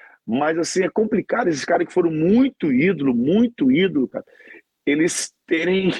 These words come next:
terem que enfrentar também as críticas como treinador, cara, entendeu? Terem que enfrentar também as falhas, por exemplo, os erros deles como, como treinador. Mas, assim, ele, ele é muito,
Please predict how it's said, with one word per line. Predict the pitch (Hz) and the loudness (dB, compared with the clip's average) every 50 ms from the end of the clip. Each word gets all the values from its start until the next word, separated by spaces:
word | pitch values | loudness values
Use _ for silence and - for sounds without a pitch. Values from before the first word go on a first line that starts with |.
| - _ - - - - - - - _ _ _ _ _ _ | -10 _ -20 -20 -20 -18 -18 -20 -20 _ _ _ _ _ _
terem | _ - 160 160 156 | _ 0 0 0 -2
que | - 180 | -2 -2
enfrentar | 185 180 165 - 190 190 185 - 175 165 170 | -2 -2 0 0 -2 -2 -2 -4 -4 -4 -2
também | - 180 175 180 202 | -2 -4 -4 -2 -4
as | 208 202 - | -4 -6 -4
críticas | - - 190 196 185 - - 208 180 | -2 0 0 0 0 0 -2 -2 0
como | - 214 190 202 | 0 -2 -2 -2
treinador, | - - 202 190 196 214 254 - 202 196 175 180 160 | -2 0 2 2 2 0 -2 0 2 2 4 2 0
cara, | - - 95 78 - _ _ _ _ _ _ _ _ _ _ _ - | -2 -6 -8 -8 -8 _ _ _ _ _ _ _ _ _ _ _ -6
entendeu? | 117 123 113 120 139 147 143 127 107 - | -4 -2 -2 -2 0 0 0 0 0 -2
Terem | - - 143 143 143 147 | -2 -2 0 0 0 0
que | - 156 156 | -2 -2 -2
enfrentar | 160 151 - 185 180 180 - - 143 - | -2 -2 -2 -4 -4 -2 -4 -4 -4 -4
também | - - 170 170 165 170 180 202 240 - _ - - - - _ _ | -4 -4 -4 -2 -2 -2 -4 -6 -8 -12 _ -20 -20 -20 -20 _ _
as | - 120 117 - | -4 -4 -4 -6
falhas, | - - - 120 131 139 147 143 131 127 - - _ _ _ _ _ | -12 -4 -2 0 2 2 2 0 -2 -4 -4 -8 _ _ _ _ _
por | - - | -6 -2
exemplo, | 123 117 107 113 127 127 123 - 123 120 101 - _ _ _ _ _ _ - - | -2 0 0 0 -2 -4 -2 0 0 0 0 -2 _ _ _ _ _ _ -16 -8
os | - 110 117 117 98 87 104 | -4 -2 0 -2 -2 -2 0
erros | 143 156 170 151 131 143 127 101 | 2 2 2 2 0 -2 -4 -4
deles | 92 98 127 127 131 139 139 143 135 - | -2 0 0 2 2 0 0 -4 -6 -4
como, | - 143 135 127 123 | -2 -2 -2 0 -2
como | 117 127 123 120 120 | -2 -2 -2 -2 -2
treinador. | - 117 117 123 139 151 135 120 113 - - _ - - - - _ _ | -2 -2 -2 -2 -2 -2 0 0 0 0 -2 _ -20 -20 -20 -20 _ _
Mas, | - 117 127 | -4 0 0
assim, | 151 135 - 175 170 | 0 0 0 0 0
ele, | 139 127 131 143 170 208 - | 2 2 2 2 0 -2 0
ele | - 160 175 | -2 0 0
é | 175 | 0
muito, | 156 147 151 170 202 196 - 196 | -2 0 0 0 0 -2 -4 -8